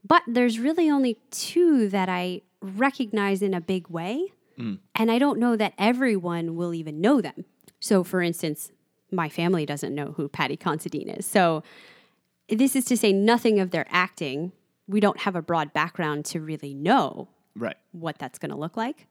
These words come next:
Speaker 2: But I think that's exciting. And I'm gonna play a game now. With every character, I'm gonna guess if they live or die.
Speaker 1: Already?
Speaker 2: Yep. Ready?
Speaker 1: Okay.
Speaker 2: Die.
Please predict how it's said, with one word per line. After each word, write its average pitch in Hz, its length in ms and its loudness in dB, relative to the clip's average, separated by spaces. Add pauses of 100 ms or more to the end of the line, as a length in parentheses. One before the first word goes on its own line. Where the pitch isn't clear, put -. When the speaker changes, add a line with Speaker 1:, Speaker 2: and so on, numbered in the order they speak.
(160)
Speaker 2:
But 170 120 2
I 185 60 4
think 269 180 -4
that's 190 200 -6
exciting. 143 520 -10 (400)
And 151 120 2
I'm 151 100 4
gonna 151 140 2
play 156 220 0
a - 20 -4
game 139 240 0
now. 98 280 -4 (180)
With 113 160 -6
every 123 220 -2
character, 123 440 -2
I'm 101 80 -2
gonna 110 140 -2
guess - 280 -6
if 101 160 -8
they 101 320 -6 (340)
live 160 320 -2
or 117 100 -4
die. 101 360 -4 (420)
Speaker 1:
Already? 226 420 6 (200)
Speaker 2:
Yep. 135 280 0 (140)
Ready? 143 220 2
Speaker 1:
Okay. 170 200 2 (420)
Speaker 2:
Die. 107 400 -2